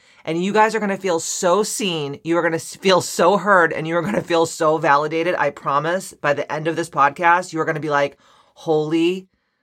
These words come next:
mother forking shirt balls." <laughs> Like, I'm woke. I'm ambitious. I might not be perfect, but I'm doing a pretty damn good job. But before we start,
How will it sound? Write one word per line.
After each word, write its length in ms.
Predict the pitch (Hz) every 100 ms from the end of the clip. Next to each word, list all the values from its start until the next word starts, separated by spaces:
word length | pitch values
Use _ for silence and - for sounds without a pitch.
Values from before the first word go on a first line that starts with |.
| _ _ _ -
mother 600 | 139 147 156 170 185 -
forking 720 | _ - 160 156 175 175 170
shirt 360 | - - 156 127
balls." 560 | 123 117 113 113 - - _ _
<laughs> 880 | - - - _ _ _ _ _ -
Like, 240 | 143 139
I'm 300 | 143 156 160
woke. 480 | 165 175 208 220 - _ _ - -
I'm 180 | 160 160
ambitious. 760 | 165 151 156 156 214 233 240 - -
I 80 | 147
might 220 | 160 165
not 160 | 165 170
be 100 | 160
perfect, 680 | 147 175 175 240 277 - - _ _ _ _
but 280 | 165 160 - -
I'm 160 | 156
doing 180 | 156 170
a 60 | 151
pretty 420 | - 156 139 170
damn 380 | 147 139 139 139
good 280 | 135 131 -
job. 360 | 110 143 117 113
But 120 | 147
before 360 | 165 185 175
we 240 | 185 240 277
start, 680 | - - 214 165 202 -